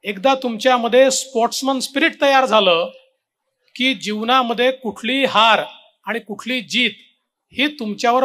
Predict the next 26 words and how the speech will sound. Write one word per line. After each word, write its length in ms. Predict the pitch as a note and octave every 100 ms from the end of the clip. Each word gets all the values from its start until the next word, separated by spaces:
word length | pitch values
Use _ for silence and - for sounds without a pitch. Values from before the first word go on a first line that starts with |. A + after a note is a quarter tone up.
| B3+
परिणाम 360 | A3 A#3 C#4+ C#4+
करू 180 | C#4
शकत 320 | A#3+ A#3 A3 G#3+
नाही. 300 | F#3 E3+ E3+ - _ _ _ _
जिंकण्याचा 580 | C#3 G#3 A3 B3 B3+ B3+
आनंद 320 | G#3 B3 C#4
तुम्ही 260 | C#4+ C#4 B3+
घेऊ 200 | G3 A#3+
शकता 460 | - G#3+ - F#3 F3 - _ _ _ -
आणि 160 | G#3+
हारण्याचं 760 | A3 F3+ F#3+ G#3 A#3 A3 C4+ -
आव्हान 360 | F3 F#3 A3 D4
देखील 300 | C#4 C#4 C4
तुम्ही 160 | B3 A#3+
स्वीकारू 420 | G#3+ G#3 A3+ A#3
शकता. 420 | G#3+ G3 G#3 F3+ F3 - _ -
आणि 140 | G3+
म्हणून 260 | G#3+ A#3+ C4 C4
खेळ 300 | A#3 C4 G#3+ - - - -
हा 140 | G#3+
अतिशय 460 | G3 - A#3+ - C#4
महत्त्वाचा 640 | G#3+ D#3+ G#3 B3+ C4 B3+
आहे. 160 | E3 D#3+ - _ _ _ _ _ _
आणि 120 | F#3 G#3
म्हणून 260 | A#3 C4 C4+ - -
सर्व 420 | - G#3+ A#3